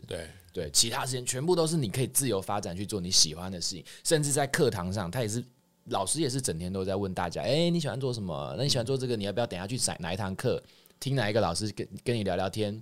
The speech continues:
Speaker 1: 嗯，嗯。
Speaker 2: 那现在走到今天，那二十几年前的事情，我回头看，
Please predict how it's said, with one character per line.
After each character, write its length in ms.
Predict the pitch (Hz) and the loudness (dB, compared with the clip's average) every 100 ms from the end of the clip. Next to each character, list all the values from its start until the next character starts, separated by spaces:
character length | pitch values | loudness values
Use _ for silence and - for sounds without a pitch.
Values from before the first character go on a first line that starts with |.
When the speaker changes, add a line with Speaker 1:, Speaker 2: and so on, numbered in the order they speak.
| 127 | -6
Speaker 1:
嗯， 300 | 120 104 95 - | -4 -4 -6 -6
嗯。 220 | 107 92 | -6 -6
Speaker 2:
那 100 | 202 | -2
现 160 | 208 214 | 2 2
在 160 | 196 - _ | 2 -4 _
走 220 | - 117 | 0 2
到 140 | 107 170 | 2 0
今 260 | - 147 | 0 -4
天， 160 | 151 147 | -2 -4
那 80 | 151 | -2
二 120 | 151 | -2
十 140 | 127 104 | -2 -4
几 120 | 95 | -6
年 160 | 90 | -4
前 180 | 95 104 | -4 -4
的 60 | 104 | -4
事 120 | 113 | -4
情， 120 | 101 | -4
我 80 | 98 | -4
回 200 | 110 120 | 0 0
头 180 | 127 120 | 2 0
看， 320 | 151 131 | 0 -2